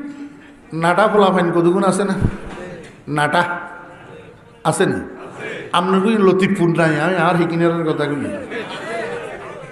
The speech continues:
ওমা, হগল জাগাত আছে নাটা দুই চারিগা, হগল জাগাত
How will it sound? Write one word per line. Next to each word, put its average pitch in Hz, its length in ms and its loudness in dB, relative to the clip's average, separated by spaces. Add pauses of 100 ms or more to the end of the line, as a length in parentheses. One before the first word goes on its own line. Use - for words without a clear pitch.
(760)
ওমা, 254 360 6
হগল 233 500 4
জাগাত 320 320 4
আছে 320 280 4
নাটা 320 280 4
দুই 311 140 4
চারিগা, 254 420 4 (1400)
হগল 240 260 4
জাগাত 302 340 4